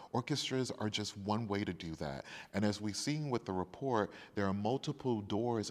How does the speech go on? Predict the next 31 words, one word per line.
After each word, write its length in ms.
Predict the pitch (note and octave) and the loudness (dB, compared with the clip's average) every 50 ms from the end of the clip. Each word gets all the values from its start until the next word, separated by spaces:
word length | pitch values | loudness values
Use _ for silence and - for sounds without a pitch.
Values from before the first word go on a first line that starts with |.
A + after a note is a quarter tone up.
| - - | -4 -4
in 100 | G2+ F#2+ | -2 -2
which 180 | F#2 F2+ - - | -2 -2 -2 -4
humans 360 | - A2+ A2 G#2 A2 G#2+ - | -4 -4 -2 -2 -4 -4 -4
can 180 | - G#2 F#2 F#2 | -4 -4 -4 -2
walk 300 | F2 F2 F2 F2+ - - | 0 -2 -2 -2 -2 -4
in 180 | C3 C#3+ D3 | -4 -2 -4
through 400 | C#3 - A2+ G2 F#2 F2 F2 E2+ - - - - - - | -4 -2 0 2 2 2 0 -2 -4 -8 -16 -14 -10 -4
to 260 | - A2+ G2+ G2 F#2+ | 0 2 2 2 0
participate 840 | - G#2+ G2 - A2+ - - - - G#2 G2 F#2+ F#2 D2 - - - | -2 -4 -4 -4 -4 -2 -4 -6 -4 0 0 0 0 0 -4 -8 -4
fully 320 | - A#2+ A#2+ A2+ A2 G#2 | 0 0 2 4 4 2
in 100 | F#2+ F2+ - | 2 0 0
orchestras, 600 | - G#2 A2 G#2+ - G2 - - - F#2 E2+ - - - - - | -2 -2 -2 -2 -2 -4 -4 -2 -2 -4 -4 -4 -10 -16 -12 -4
if 300 | - C3 C#3 C#3+ C3+ - - - | -2 0 0 0 -2 -6 -6 -4
only 260 | G#2+ A2+ A2 G#2+ A2 | -2 -2 0 0 -2
orchestras 680 | - F#2 G2 G2+ G2 F#2+ F2+ - - F#2 F#2 E2+ - - - - - - - - | 0 0 -2 -2 -2 -4 -6 -4 -4 -4 -4 -4 -6 -10 -14 -16 -16 -12 -4 0
allow 320 | F#2 F2+ F2+ F2+ F#2+ G#2+ A#2+ | 2 4 4 4 4 4 2
them 200 | A2+ A2+ F#2+ F2+ | 2 0 0 0
to. 340 | - - - D2 - - - - - - - - - - - | -2 -4 -6 -6 -8 -8 -12 -14 -16 -14 -14 -14 -10 -2 2
Um, 260 | G#2 G2+ G2 F#2+ F2+ - - | 2 4 4 2 0 0 0
and 140 | A2 G#2+ A2+ | 0 2 4
there, 280 | A2+ A2+ A2 A2 - - - | 4 4 4 4 2 -2 -6
for 140 | - - A2+ | -4 -2 -2
me, 380 | A#2+ C3+ D#3 E3 D3+ A#2+ G#2+ - | 0 0 0 0 0 0 0 0
are 120 | - F#2+ F#2+ | 0 -2 -2
four 320 | - - - C3 C3+ C#3+ | -4 -4 -4 -4 -4 -2
reasons 540 | C3+ A#2 A#2 A#2+ A#2 F#2+ G2+ F#2+ F#2 F2+ - | -2 -2 -2 -2 -2 -2 -2 -2 -4 -4 -2
why 240 | G2 F2+ E2+ E2+ E2+ | 0 2 4 4 4
orchestras 560 | - - F#2+ F#2+ - - F2+ - - - E2+ | 2 0 -2 -4 -4 -4 -6 -4 -4 -4 -6
should 220 | - - - E2 C#2+ | -4 -4 -6 -6 -6
do 180 | - E2 D#2+ | -4 -6 -6
this. 380 | D2+ - A1+ G#1+ A1 - - | -4 -4 -6 -6 -4 -4 -6